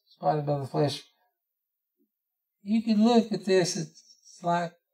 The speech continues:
two different types of preachers. One tells you what you will receive in heaven, the good. One tells you the other side of the spectrum, what you'll get if you don't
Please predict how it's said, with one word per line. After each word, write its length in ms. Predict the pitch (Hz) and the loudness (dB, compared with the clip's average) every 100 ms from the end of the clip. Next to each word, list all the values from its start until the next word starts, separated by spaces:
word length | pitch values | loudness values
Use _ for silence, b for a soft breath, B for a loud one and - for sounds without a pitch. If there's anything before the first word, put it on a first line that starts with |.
| _ _ _ | _ _ _
two 140 | - 196 | -6 -2
different 320 | 190 175 151 | -2 -2 -2
types 280 | 165 160 - | 0 0 -2
of 80 | - | -4
preachers. 380 | 170 143 123 | -2 0 0
One 340 | 139 180 208 202 | 4 8 8 6
tells 400 | 190 196 185 151 | 6 6 6 4
you 300 | 175 175 165 - _ _ _ | -2 -4 -8 -12 _ _ _
what 340 | 185 170 175 170 | 0 2 2 0
you 200 | 170 175 | -2 0
will 280 | 156 147 147 | 2 2 2
receive 760 | 147 - 170 170 170 170 151 _ _ _ _ _ 156 | 0 -2 0 0 0 -2 -4 _ _ _ _ _ -6
in 160 | 151 | -4
heaven, 640 | 135 151 156 160 165 160 - | 0 0 2 0 -2 -6 -8
the 80 | 143 | -2
good. 520 | 143 156 165 156 156 _ _ _ - | 2 4 2 -2 -6 _ _ _ -8
One 340 | 147 180 196 | -2 2 2
tells 380 | 180 170 165 139 | 4 4 4 2
you 180 | 160 151 - _ _ _ _ _ _ _ _ _ _ _ _ _ _ _ _ _ _ _ _ _ _ _ - | 0 -2 -8 _ _ _ _ _ _ _ _ _ _ _ _ _ _ _ _ _ _ _ _ _ _ _ -12
the 120 | 160 | 2
other 440 | 165 165 151 151 | 4 4 2 0
side 300 | 151 143 143 | -2 2 4
of 60 | 139 | 2
the 80 | 131 | -2
spectrum, 560 | - 151 143 147 139 | -4 -4 -4 -4 -4
what 260 | 143 156 - | 0 0 2
you'll 340 | 156 151 143 151 139 | 2 2 0 -8 0
get 260 | 156 160 | 4 4
if 140 | 156 147 | 4 2
you 180 | 160 147 | 0 0
don't 520 | 143 180 190 151 | 4 6 6 2